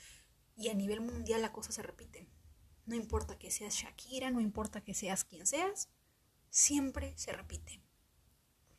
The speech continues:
Y todas decimos, "Ay, pero si es que ella era tan bella,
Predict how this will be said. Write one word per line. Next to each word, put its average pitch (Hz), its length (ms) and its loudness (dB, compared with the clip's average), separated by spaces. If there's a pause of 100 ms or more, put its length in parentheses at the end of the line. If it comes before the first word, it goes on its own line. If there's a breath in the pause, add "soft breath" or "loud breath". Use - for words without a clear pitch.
(1800)
Y 233 120 -10
todas 262 680 4
decimos, 190 640 -2
"Ay, 180 360 -2
pero 214 200 -4
si - 180 6
es - 120 6
que 262 100 -4
ella 240 180 -10
era 247 200 -6
tan 233 320 -8
bella, 226 340 -2